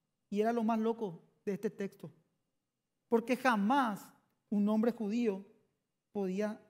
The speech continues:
quedarse en la casa de un gentil. Sin embargo, este hombre centurión le dice a Pedro que se hospedase,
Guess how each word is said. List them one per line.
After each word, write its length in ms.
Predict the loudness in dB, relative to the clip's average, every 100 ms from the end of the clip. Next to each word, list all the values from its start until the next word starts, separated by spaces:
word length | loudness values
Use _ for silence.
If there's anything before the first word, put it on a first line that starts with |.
| _
quedarse 720 | -6 -4 -2 -2 -4 -8 -10 -12
en 140 | -10 -8
la 100 | -8
casa 500 | -8 -8 -8 -12 -16 _ _
de 160 | -12 -10
un 300 | -8 -10 -12 -18 _
gentil. 580 | -14 -14 -16 -18 -18 -20 _ _ _ _ _ _ _ _ _
Sin 220 | 0 2
embargo, 640 | 2 2 2 2 0 -4 -10 _ _ _ _ _ -6
este 300 | -6 -2 -2
hombre 520 | 2 2 2 0 -6 -12 _ _
centurión 680 | _ -6 -4 -4 -4 -4 -6 -12 _ _ _ _
le 80 | -2
dice 220 | -2 -2
a 140 | -4 -4
Pedro 360 | -6 -4 -6 -12 _ _ _ _ _ _ _ _
que 120 | -10
se 120 | -8
hospedase, 560 | -10 -8 -10 -10 -14